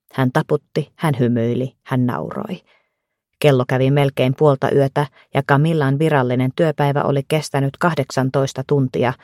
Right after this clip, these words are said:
kun hänen äitinsä onnistui sieppaamaan hänet hetkeksi kanssaan kahden ja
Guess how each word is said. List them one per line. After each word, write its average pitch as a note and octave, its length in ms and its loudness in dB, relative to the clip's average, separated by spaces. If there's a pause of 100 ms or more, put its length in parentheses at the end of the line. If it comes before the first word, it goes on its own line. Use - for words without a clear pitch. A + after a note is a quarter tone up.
(260)
kun D3+ 140 0
hänen D3 260 2
äitinsä C3 480 -2
onnistui D3+ 440 0
sieppaamaan C#3 640 0
hänet C#3 320 -2
hetkeksi D3+ 440 -2
kanssaan C#3+ 520 -2
kahden D#3 400 -2 (260)
ja D3+ 120 2